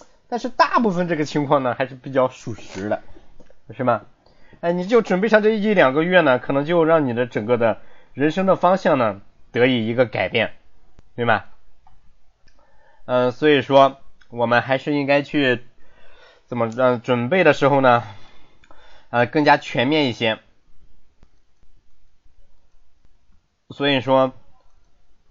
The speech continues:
希望你呢，能够通过今天晚上的课程呢，给自己提个醒啊，希望在下一步的学习当中呢，还能够仔细一些、认真一些，或者说，啊，系统的学习一下，对吧？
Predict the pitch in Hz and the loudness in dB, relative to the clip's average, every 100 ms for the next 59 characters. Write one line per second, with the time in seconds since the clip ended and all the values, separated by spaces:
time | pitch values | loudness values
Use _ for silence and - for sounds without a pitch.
0 | _ - - - _ - 151 151 139 107 | _ -20 -20 -20 _ -10 0 4 4 2
1 | 104 113 - - 113 110 113 101 107 131 | 2 0 -2 -16 -10 -8 -4 -4 -4 -4
2 | 127 127 135 120 101 117 107 117 107 104 | -4 -2 -2 -2 -2 -6 -4 -4 -2 -4
3 | 101 95 120 107 98 90 - 120 120 - | -4 -8 -8 -6 -6 -6 -8 -6 -4 -4
4 | 90 - - - - - 98 90 123 117 | -6 -16 -18 -20 -18 -12 -10 -8 -2 0
5 | 117 110 123 110 104 101 110 104 101 101 | 0 0 4 4 2 -10 -6 -4 -4 -4
6 | 101 92 - 104 104 110 101 - 98 113 | -6 -6 -6 -4 -4 -4 -6 -8 -10 -8
7 | 104 98 101 101 98 107 101 90 92 87 | -8 -6 -6 -6 -8 -8 -8 -8 -12 -16
8 | _ _ _ - - - - 101 95 107 | _ _ _ -20 -20 -18 -12 -10 -6 -2
9 | 104 101 - - - _ - - - - | -2 -4 -18 -20 -20 _ -18 -16 -14 -14
10 | - 101 98 - 208 123 104 - 113 - | -10 -8 -6 -4 -4 -2 -8 -6 -8 -8
11 | 98 101 - - - - - - 101 | -8 -8 -8 -14 -14 -16 -8 -4 -4